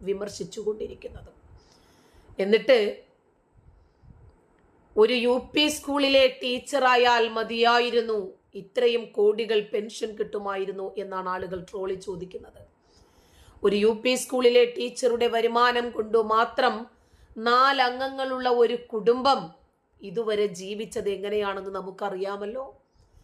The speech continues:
നൂറ് കോടിയൊന്നുമില്ല, അത്രയ്ക്കൊന്നുമില്ല എന്ന് ഈ മകള് പറയുന്ന ഇന്റർവ്യൂ നമ്മൾ എല്ലാവരും കണ്ടതാണ്. ലോകത്തിലെ എല്ലാ സാമ്പത്തിക വിദഗ്ധരും ഈ സാമ്പത്തിക വൈദഗ്ധ്യം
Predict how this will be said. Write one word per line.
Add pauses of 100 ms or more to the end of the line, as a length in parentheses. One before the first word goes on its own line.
(420)
നൂറ്
കോടിയൊന്നുമില്ല,
അത്രയ്ക്കൊന്നുമില്ല
എന്ന്
ഈ
മകള്
പറയുന്ന
ഇന്റർവ്യൂ
നമ്മൾ
എല്ലാവരും
കണ്ടതാണ്. (800)
ലോകത്തിലെ
എല്ലാ
സാമ്പത്തിക
വിദഗ്ധരും (760)
ഈ
സാമ്പത്തിക
വൈദഗ്ധ്യം